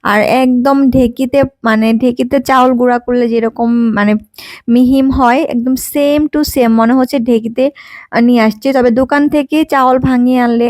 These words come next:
এতটা মিহিম হতে আমি কখনোই দেখি নাই, যার জন্য আমি ব্লেন্ডারেই চাউল ফাঁকি করি। আর এদিকে আমার শাশুড়ি চাউল ইয়ে করতেছে।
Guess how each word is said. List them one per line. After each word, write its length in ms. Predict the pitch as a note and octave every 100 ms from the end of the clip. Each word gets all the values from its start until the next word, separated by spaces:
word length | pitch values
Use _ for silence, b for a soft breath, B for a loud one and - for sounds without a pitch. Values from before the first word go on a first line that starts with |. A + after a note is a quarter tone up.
| C4+
এতটা 240 | - C4 B3
মিহিম 340 | A#3+ C4+ B3+ B3
হতে 140 | A3+
আমি 140 | A3+ A#3 A3+
কখনোই 340 | A3+ A#3 C4
দেখি 300 | A#3+ A3 -
নাই, 200 | A3+ G#3+ B3+ _ B B B B
যার 220 | A#3 C4
জন্য 180 | C4 D#4 D#4+
আমি 140 | D4+
ব্লেন্ডারেই 560 | A#3+ A3+ A3+ A3+ A3+ A#3+
চাউল 240 | B3+ A3 A3
ফাঁকি 280 | A3+ G#3+
করি। 240 | G#3 A3 A3+ A#3
আর 60 |
এদিকে 280 | A3 A3 A3
আমার 200 | G#3+ A#3
শাশুড়ি 440 | - A#3+ A#3 A#3+ A#3
চাউল 320 | A3+ G#3+ A3
ইয়ে 140 | A3+ A3
করতেছে। 500 | A3 G#3 A3 -